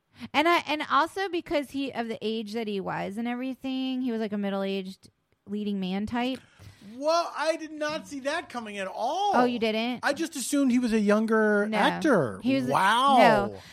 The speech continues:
Speaker 1: The, I got the feeling that this is how he wa-, was.
Speaker 2: Yeah, yeah, yeah,
Speaker 1: That
Speaker 2: yeah.
Speaker 1: he was like, "This is my process, and
Speaker 2: Yeah.
Speaker 1: this is, like, you know."
Speaker 2: I mean, was he a working actor? Do you remember?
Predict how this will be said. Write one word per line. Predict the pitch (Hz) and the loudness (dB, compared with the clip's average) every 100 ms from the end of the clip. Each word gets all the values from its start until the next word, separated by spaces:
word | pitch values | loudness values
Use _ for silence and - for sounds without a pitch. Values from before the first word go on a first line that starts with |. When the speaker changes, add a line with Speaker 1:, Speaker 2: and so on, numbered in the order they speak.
| - | -2
Speaker 1:
The, | 269 269 220 | 2 2 4
I | 269 | 2
got | 277 285 285 | 4 2 2
the | 269 | -6
feeling | - 254 254 240 220 | -2 -2 0 -2 -4
that | 185 196 | -4 -2
this | 233 | -2
is | 220 202 | -4 -6
how | 208 190 | -2 -2
he | 196 190 180 | -2 -4 -4
wa-, | 170 143 120 107 _ 190 | -6 -10 -10 -16 _ -10
was. | 175 135 | -6 -2
Speaker 2:
Yeah, | 123 92 - | -2 -4 -8
yeah, | 117 110 | -10 -8
yeah, | 98 190 | -6 0
Speaker 1:
That | 220 | 2
Speaker 2:
yeah. | 202 | 2
Speaker 1:
he | 226 233 | -2 0
was | 220 185 | 0 -2
like, | 170 160 | -10 -6
"This | 208 185 | -6 -6
is | 185 190 | -6 -8
my | 185 165 | -8 -8
process, | 165 156 - 165 156 | -8 -10 -8 -8 -6
and | 139 | -6
Speaker 2:
Yeah. | 160 165 | -6 -8
Speaker 1:
this | - | -8
is, | 165 160 | -10 -8
like, | 156 139 - - _ _ _ _ _ _ | -10 -10 -14 -20 _ _ _ _ _ _
you | 185 175 | -6 -4
know." | 156 143 160 - _ _ - - | -4 -8 -10 -16 _ _ -20 -12
Speaker 2:
I | 196 | -2
mean, | 240 233 | 2 2
was | 226 | 2
he | 269 | 0
a | |
working | 233 190 190 190 | 2 0 0 -2
actor? | 165 208 294 262 | -2 -2 -4 -4
Do | 156 | -2
you | 151 | -2
remember? | 139 127 156 226 | -2 -2 -4 -8